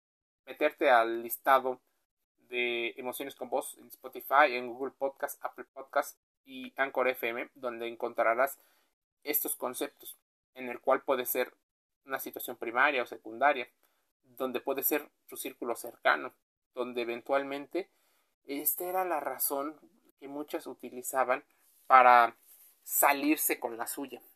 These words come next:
Hoy las reformas establecen penas más duras en búsqueda de inhibir esta situación.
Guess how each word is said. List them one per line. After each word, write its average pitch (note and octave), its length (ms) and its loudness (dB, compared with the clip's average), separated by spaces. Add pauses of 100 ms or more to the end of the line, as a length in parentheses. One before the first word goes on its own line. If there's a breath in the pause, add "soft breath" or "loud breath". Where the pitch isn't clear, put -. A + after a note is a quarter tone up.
(180)
Hoy C#3 360 -2
las C3 280 2
reformas B2+ 640 -2
establecen A#2+ 760 -6 (840)
penas C#3 340 -4
más C3+ 320 -2
duras C3+ 480 -2 (180)
en A#2 140 -18
búsqueda A#2 400 -4
de A2 160 -8
inhibir A2+ 440 -8
esta A#2 220 -10
situación. - 540 -12